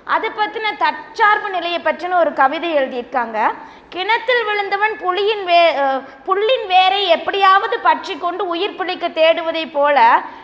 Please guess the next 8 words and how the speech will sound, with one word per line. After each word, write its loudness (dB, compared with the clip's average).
காலங்காலமாக -2
நம்மளை -6
வந்து -4
அழுத்தி -2
கொண்டு -2
இருக்கிறது -6
வந்து -8
ஒரு -2